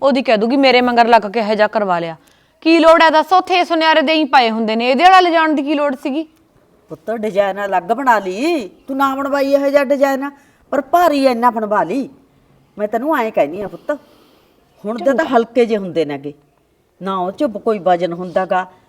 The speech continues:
Speaker 2: ਉਹ ਬਸ ਦੇਖਣ 'ਚ ਹੀ ਐਂ ਲੱਗਦਾ ਵੀ ਜਿਵੇਂ ਬਾਹਲੇ ਸੋਹਣੇ ਨੇਗੇ।
Speaker 1: ਗਈ ਤਾਂ ਦੇਖ ਲਿਆ ਕਿਵੇਂ ਮੱਚੀ ਮਚਾਈ ਸੀ, ਹੌਲ ਪੈ ਗਿਆ ਉਹਦੇ ਤਾਂ, ਜਿਵੇਂ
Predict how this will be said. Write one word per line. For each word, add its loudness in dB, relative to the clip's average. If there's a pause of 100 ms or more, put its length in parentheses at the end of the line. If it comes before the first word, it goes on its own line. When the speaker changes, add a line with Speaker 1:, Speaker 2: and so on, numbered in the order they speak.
(200)
Speaker 2:
ਉਹ 0
ਬਸ 0
ਦੇਖਣ -4
'ਚ -10
ਹੀ -4
ਐਂ 6
ਲੱਗਦਾ 0
ਵੀ -2
ਜਿਵੇਂ -4
ਬਾਹਲੇ 0
ਸੋਹਣੇ -8
ਨੇਗੇ। -10 (680)
Speaker 1:
ਗਈ 4
ਤਾਂ 6
ਦੇਖ 2
ਲਿਆ 0
ਕਿਵੇਂ -2
ਮੱਚੀ -4
ਮਚਾਈ -4
ਸੀ, -8
ਹੌਲ 6
ਪੈ 2
ਗਿਆ 0
ਉਹਦੇ -2
ਤਾਂ, -4
ਜਿਵੇਂ -2